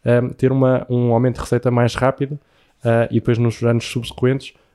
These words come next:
continua a ter um aumento de receita, mas é uma coisa mais, já, já, eh, não é residual, porque é significativo, mas em vez de ser um, um aumento de receita de vinte por cento no primeiro ano, no segundo ano já tem dez por cento e depois no terceiro ano tem seis por cento ou oito por cento.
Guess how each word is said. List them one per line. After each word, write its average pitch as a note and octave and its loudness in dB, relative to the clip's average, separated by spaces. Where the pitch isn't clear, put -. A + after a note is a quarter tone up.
continua B2 2
a - 0
ter B2 0
um B2 4
aumento A#2+ 2
de - -12
receita, B2+ -2
mas A#2 0
é A2+ 2
uma A2 0
coisa G#2+ -2
mais, G#2 0
já, G#2 2
já, F#2 0
eh, G2 -2
não A2+ 0
é A2 4
residual, C#3 0
porque - -10
é G2 0
significativo, B2 -2
mas G2+ -4
em G#2+ 0
vez G#2+ 0
de - -14
ser A#2 0
um, A2+ 0
um A#2 0
aumento A#2 0
de - -14
receita B2 -2
de A#2 -4
vinte B2 0
por - -18
cento C3 -2
no B2 -2
primeiro C3 0
ano, D3 -4
no A#2 -4
segundo B2 0
ano B2 0
já A2+ 0
tem B2 0
dez B2+ 0
por - -20
cento C#3 -2
e C3 -4
depois A2+ -6
no A2 0
terceiro A#2 -4
ano A#2 0
tem A2+ 0
seis B2 -2
por - -20
cento C#3 -2
ou G2 0
oito G#2 -2
por - -20
cento. C3+ -6